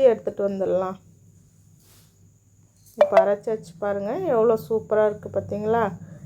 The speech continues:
இப்போ இது கூட நம்ம செம்பருத்தி பூ தாங்க சேர்க்க போகிறோம். உங்ககிட்ட ஒத்த செம்பருத்தி இருந்தால் சேர்த்துக்கோங்க, இல்லைன்னா இந்த மாதிரி பெரிய செம்பருத்தி கூட சேர்த்துக்கோங்க.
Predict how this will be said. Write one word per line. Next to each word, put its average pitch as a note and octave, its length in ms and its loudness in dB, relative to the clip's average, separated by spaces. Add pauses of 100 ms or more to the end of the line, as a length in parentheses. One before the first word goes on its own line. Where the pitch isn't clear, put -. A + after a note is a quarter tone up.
(280)
இப்போ - 180 2 (120)
இது A3 100 4 (100)
கூட G#3+ 140 4 (100)
நம்ம A3 160 2 (140)
செம்பருத்தி A#3 460 2 (100)
பூ G#3+ 60 0 (120)
தாங்க A3 200 0 (100)
சேர்க்க G#3 340 -4
போகிறோம். G3 320 4 (520)
உங்ககிட்ட G3+ 520 0 (100)
ஒத்த G#3+ 240 2 (100)
செம்பருத்தி G3 400 0
இருந்தால் G#3 320 2
சேர்த்துக்கோங்க, G3+ 640 0 (960)
இல்லைன்னா A3 380 4 (140)
இந்த B3 180 0
மாதிரி A3+ 240 4
பெரிய A3+ 320 2
செம்பருத்தி G#3 460 -2
கூட G#3+ 140 2 (100)
சேர்த்துக்கோங்க. G3+ 580 -2